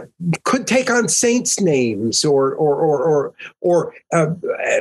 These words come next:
various kinds of, of, of, of Christian, um, Christian themes, uh, so that there are, there are, uh, at times renewed efforts to extirpate superstition, um,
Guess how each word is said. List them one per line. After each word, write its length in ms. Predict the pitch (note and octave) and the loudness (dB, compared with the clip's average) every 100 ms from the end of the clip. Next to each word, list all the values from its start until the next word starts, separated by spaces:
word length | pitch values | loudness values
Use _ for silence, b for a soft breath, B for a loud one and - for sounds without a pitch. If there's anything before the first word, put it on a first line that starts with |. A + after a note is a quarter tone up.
| D#3 - - | -2 -8 -10
various 880 | - C#3+ F3 E3 C#3 G3 G#3+ G3 - | -2 0 0 -2 0 0 2 0 -2
kinds 480 | - F#3+ F#3 E3+ | -2 2 2 2
of, 280 | F3 E3 - | 2 0 0
of, 220 | E3+ D#3+ D#3 | -2 0 0
of, 260 | D#3+ C3 | -2 0
of 360 | D3 D#3+ C3 - | 0 0 0 -6
Christian, 760 | - G3 - - G3 F3 D#3+ - _ _ _ D#3+ | 0 0 0 0 2 2 0 -4 _ _ _ -2
um, 400 | D3 C#3+ D3 - | 0 0 -2 -4
Christian 500 | - F#3+ - F3+ D3+ | -2 0 0 0 0
themes, 840 | - - G3 E3+ B2+ A2 A2+ - - _ _ - | -2 0 2 2 0 -2 -2 -4 -6 _ _ -2
uh, 180 | D#3+ D#3 | -2 -2
so 160 | - | 0
that 140 | G3 F3 | 0 2
there 120 | G3+ | 0
are, 220 | F#3 D#3 _ | 0 -4 _
there 120 | F#3+ F#3 | 0 2
are, 320 | F3 E3 - - | 2 -2 -8 -2
uh, 160 | D#3+ D#3+ | 0 0
at 160 | D#3+ | -2
times 400 | - G#3+ A3 F3 | -2 0 2 2
renewed 680 | D#3+ D#3 F3 E3+ F3+ A3+ G#3+ | 0 2 2 4 4 2 0
efforts 580 | F#3+ G3 - G3+ E3 - | 0 0 0 0 0 -6
to 260 | - D#3+ - | -2 0 0
extirpate 920 | F3+ F#3 - - G3 - E3 D#3+ D3+ - | -2 -2 -2 0 -2 0 0 2 0 -4
superstition, 1120 | - F#3+ - C3+ - - F#3 E3+ - A#2 F2 _ _ _ _ _ | 0 0 0 -2 0 0 0 0 0 -2 -4 _ _ _ _ _
um, 420 | D#3 D3 C#3 B2+ | -2 0 0 -2